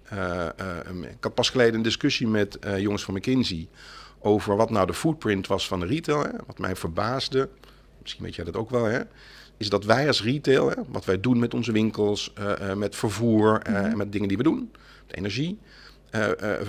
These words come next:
Speaker 1: veroorzaken wij maar drie procent van de foot-, van de, van de footprint in totaal maatschappelijk gezien. Dat is natuurlijk heel erg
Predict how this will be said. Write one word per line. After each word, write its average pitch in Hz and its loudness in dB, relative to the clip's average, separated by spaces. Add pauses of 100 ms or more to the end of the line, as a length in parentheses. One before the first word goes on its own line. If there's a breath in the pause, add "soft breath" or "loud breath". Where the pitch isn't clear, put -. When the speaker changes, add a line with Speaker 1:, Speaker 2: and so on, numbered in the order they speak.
Speaker 1:
veroorzaken 120 4
wij 113 4
maar 110 2
drie 143 -2
procent 117 -4
van 117 -2
de 107 -4
foot-, 127 -4
van 113 -2
de, 107 2
van 117 -4
de 107 -4
footprint 110 0
in 107 -4
totaal 104 0
maatschappelijk 87 -2
gezien. 71 -8
Dat 135 -6
is 127 -6
natuurlijk 170 0
heel 98 -4
erg 95 -8